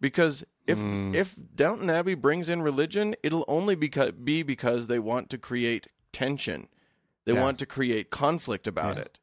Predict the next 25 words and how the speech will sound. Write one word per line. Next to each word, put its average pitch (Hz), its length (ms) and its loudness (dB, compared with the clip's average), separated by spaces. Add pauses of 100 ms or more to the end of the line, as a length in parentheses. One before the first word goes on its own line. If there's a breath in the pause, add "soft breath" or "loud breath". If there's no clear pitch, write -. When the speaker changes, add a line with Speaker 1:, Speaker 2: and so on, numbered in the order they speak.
Speaker 2:
Yeah. 101 180 -6 (260)
Speaker 1:
So 147 240 4
it - 240 -4 (180)
all, 190 280 4
it 165 160 2
won't 220 260 2
make 185 220 2
religion 143 420 4
look 120 220 0
good. 104 520 2
It'll 101 220 2
Speaker 2:
Right. 95 80 -6
Speaker 1:
just 123 380 0
be 123 380 -2 (260)
an 123 100 2
arguing 113 500 0
point. - 360 -10 (120)
Speaker 2:
Right. 95 240 -2 (560)
Well, 151 80 2
they, 151 140 4 (100)
and 131 240 0 (160)
here's 131 240 -2
the 104 60 -8
deal. 101 320 -2
They 95 180 -6